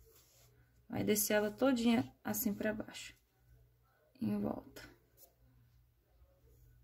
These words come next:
Aqui na parte da frente também, ó. Tá vendo? Ó. Então, ela ficou assim, ó.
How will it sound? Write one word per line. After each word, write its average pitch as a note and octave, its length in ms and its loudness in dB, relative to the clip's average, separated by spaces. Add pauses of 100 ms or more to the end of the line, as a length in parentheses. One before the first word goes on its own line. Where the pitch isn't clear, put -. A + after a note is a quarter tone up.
(1500)
Aqui - 160 -6
na G3 100 0
parte G3+ 380 -6
da F#3+ 100 -2
frente G#3 480 -2
também, G#3 500 6
ó. F#3+ 40 0
Tá - 1300 -18
vendo? G3+ 380 4 (2750)
Ó. - 200 -10 (1300)
Então, G3 180 -2
ela G3 140 4
ficou - 240 4
assim, A3+ 320 8
ó. G3 60 2